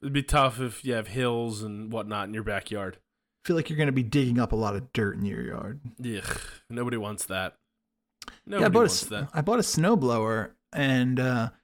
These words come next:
Speaker 2: had a lot of snow, and the, the absolute <laughs> worst feeling when I'm using the snowblower is when that snow goes from white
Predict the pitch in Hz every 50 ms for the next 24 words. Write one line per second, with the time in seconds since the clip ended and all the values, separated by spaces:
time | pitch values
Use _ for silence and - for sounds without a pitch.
0 | _ _ _ _ _ _ _ - - 220 190 175 175 170 165 151 123 - - -
1 | - 165 180 208 214 196 170 143 131 127 127 - 135 147 160 160 160 131 131 156
2 | 151 139 135 - 160 - 120 127 143 170 - - 196 175 139 - - 127 - -
3 | - - - 185 - - - - - 135 143 139 127 120 113 113 117 113 117 113
4 | 123 127 135 120 127 127 127 123 117 - 131 127 120 120 117 117 113 107 101 85
5 | 85 123 - - _ _ _ _ _ _ _ _ - 147 139 123 - 127 127 135
6 | 131 131 127 127 123 123 120 123 - - _ _ _ - 151 135 143 139 - -
7 | - - 147 143 131 131 135 131 123 127 123 127 120 - - 120 113 113 117 117
8 | 120 117 123 123 127 123 -